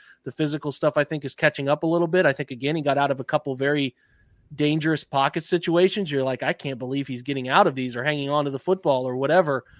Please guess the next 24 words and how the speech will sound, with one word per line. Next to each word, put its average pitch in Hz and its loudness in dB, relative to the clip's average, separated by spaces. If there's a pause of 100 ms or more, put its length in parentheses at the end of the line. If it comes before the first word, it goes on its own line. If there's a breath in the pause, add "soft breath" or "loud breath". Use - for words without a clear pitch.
(260 soft breath)
and 135 -4
he's 131 -4
doing 160 4
it. 123 -8
So 135 2 (380)
mental 175 2
and, 175 0
uh, 165 4
physical 170 -4
stuff 170 -2
has 135 -8
been 139 -8
pretty 147 -6
impressive 147 -4
from 127 -10
my 131 -4
perspective. 127 -8
And, 123 -8
and 127 -8
I, 151 0 (480)
I, 147 4
guys, 160 4
I 190 4
couldn't 202 0